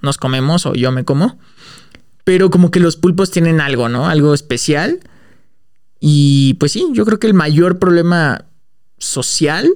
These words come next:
o que, o sea, como que el que estamos causando en la sociedad hacia los pulpos, pues es como, como que queremos, pues, básicamente comérnoslos. O sea, es una comida así, pues, delicatessen, ya saben.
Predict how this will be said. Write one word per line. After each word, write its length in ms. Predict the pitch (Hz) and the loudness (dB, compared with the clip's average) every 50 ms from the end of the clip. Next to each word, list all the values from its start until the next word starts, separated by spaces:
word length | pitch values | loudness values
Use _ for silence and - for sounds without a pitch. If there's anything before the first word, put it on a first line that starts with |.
| - - - - - - - - - - - - - - - | -2 -6 -20 -20 -20 -20 -20 -20 -20 -20 -20 -20 -20 -14 -6
o 320 | 135 139 139 123 - - - | -4 -2 -2 -4 -6 -8 -8
que, 240 | - 147 139 131 - | -6 -4 -2 0 -2
o 80 | 135 | -2
sea, 200 | 147 175 165 156 | -2 -4 -4 -4
como 160 | 160 160 147 143 | -4 -4 -4 -2
que 80 | 156 | 0
el 200 | 151 151 143 147 | 0 0 -2 -2
que 80 | - 151 | -4 -8
estamos 260 | 143 - 170 170 170 | -4 -2 -2 -2 0
causando 380 | - 170 139 139 160 156 156 156 | 0 -2 -2 0 0 0 2 2
en 60 | 147 | 0
la 60 | 127 131 | -2 -2
sociedad 520 | - 139 127 - - 127 127 135 147 156 147 | -4 -4 -4 -2 0 0 2 2 2 0 -2
hacia 180 | 139 - 135 | -2 -2 -4
los 120 | 120 120 - | -4 -4 -2
pulpos, 400 | - 160 147 147 - 185 196 190 | -2 -2 0 0 0 -2 -2 -2
pues 220 | - 135 135 - | -4 -6 -4 -2
es 240 | 135 127 127 139 - | -2 -2 -2 -2 -2
como, 400 | - 151 147 131 120 - - - - - - - - - - - - - - - - - - - - - | -2 -2 -2 -2 -4 -6 -10 -14 -20 -20 -20 -20 -20 -20 -20 -20 -20 -20 -20 -20 -20 -20 -20 -20 -16 -6
como 260 | - 139 139 139 131 | -4 -2 -2 -2 -2
que 420 | - 151 135 131 131 131 131 127 127 | 0 0 0 2 2 2 2 0 0
queremos, 480 | - 139 135 139 151 160 160 151 - - - - - - - - | -2 -4 -2 0 0 0 0 -4 -6 -12 -20 -20 -20 -20 -16 -8
pues, 440 | - 139 131 127 127 127 123 123 127 | -4 -4 -4 -2 -2 -2 -4 -2 -2
básicamente 540 | 135 131 135 147 143 147 143 143 131 - 123 | -2 -2 -2 -2 -2 -4 -4 -4 -6 -6 -4
comérnoslos. 880 | 139 131 131 156 170 170 165 175 185 185 180 170 190 190 202 233 240 226 | -4 -4 -4 -4 -4 -2 0 0 0 2 2 0 0 0 0 -2 -4 -4
O 40 | 156 | -4
sea, 120 | 156 156 | -4 -2
es 60 | 151 165 | -2 0
una 180 | 170 165 160 | -2 -2 -2
comida 320 | - 143 135 135 139 143 147 | -4 -4 -2 0 0 -2 -2
así, 220 | 143 - 143 143 | 0 0 0 0
pues, 180 | - - 131 135 | 0 -2 -4 -4
delicatessen, 720 | 139 131 131 131 - 135 131 - - 143 143 160 160 151 | -4 -2 -4 -4 -6 -6 -8 -6 -6 -4 -4 -2 0 0
ya 120 | 143 139 139 | 0 0 -2
saben. 280 | - 147 143 165 226 | -2 -2 -2 -2 -2